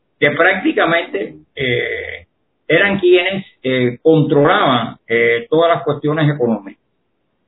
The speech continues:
Aparecen los planes quinquenales de la economía,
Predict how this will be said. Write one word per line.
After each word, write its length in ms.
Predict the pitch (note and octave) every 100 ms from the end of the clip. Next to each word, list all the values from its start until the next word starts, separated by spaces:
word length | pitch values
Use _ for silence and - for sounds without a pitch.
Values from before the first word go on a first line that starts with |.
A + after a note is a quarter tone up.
| _ _ -
Aparecen 520 | D3 D#3 G#3+ A3 A3+
los 160 | F#3+
planes 380 | - G3+ G#3+ -
quinquenales 840 | F3+ D#3+ C#3+ D#3 D3 D3 E3 G3 - _
de 80 | B2+
la 80 | B2+
economía, 720 | B2 B2 B2+ C#3+ D#3 F2